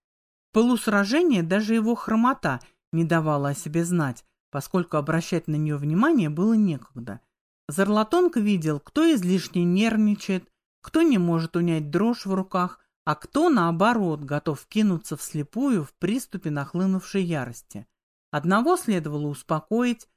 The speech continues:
другого подбодрить, третьего вывести из состояния ступора. Наконец, копьеносец почувствовал, что его ученики стали единой командой. Первый страх отступил –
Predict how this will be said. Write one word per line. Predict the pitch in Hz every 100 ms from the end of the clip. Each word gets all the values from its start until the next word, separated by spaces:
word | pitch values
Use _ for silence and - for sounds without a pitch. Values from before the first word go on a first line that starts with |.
| _ _ -
другого | 185 202 285 330
подбодрить, | 185 - 160 147 156 160 262 285 - _ _ _ -
третьего | 208 302 330 208 156 139 -
вывести | 139 240 285 262 -
из | 180
состояния | - 147 - 160 170 214 208
ступора. | 208 - 156 - 123 117 120 _ _ _ _ _ -
Наконец, | 165 - 190 262 349 - - _ _
копьеносец | 180 170 196 233 330 - 202
почувствовал, | - 226 226 - 277 - 277 277 277 -
что | - -
его | 180 180 277
ученики | 226 - 185 175 165 - 302
стали | - 233 254 240
единой | 185 160 196 226 214
командой. | 196 180 135 117 117 120 - _ _ _ _
Первый | - 302 208 160
страх | - 160 156 -
отступил – | - - - 151 - 220 254